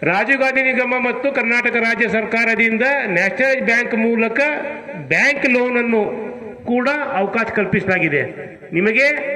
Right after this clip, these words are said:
ಅಷ್ಟು ಮೊತ್ತವನ್ನು, ಉಳಿದಂಥ ಮೊತ್ತವನ್ನು ತುಂಬಲಿಕ್ಕೆ ಆಗುವುದಿಲ್ಲ ಅಂತಂದ್ರೆ ನಿಮಗೆ ಬ್ಯಾಂಕ್ ಮೂಲಕ ಸಾಲ ಕೊಡಬೇಕು.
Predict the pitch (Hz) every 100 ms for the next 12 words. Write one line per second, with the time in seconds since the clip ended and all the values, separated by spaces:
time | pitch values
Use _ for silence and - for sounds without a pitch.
0 | - 277 247 - 311 285 277 - 254 254
1 | 247 240 240 226 233 233 220 220 226 220
2 | 220 220 220 208 214 214 240 254 240 254
3 | - - 160 220 277 254 233 233 220 214
4 | 202 202 202 202 190 202 233 269 - -
5 | - - 151 196 233 233 220 220 226 254
6 | 226 - 160 196 220 220 208 220 220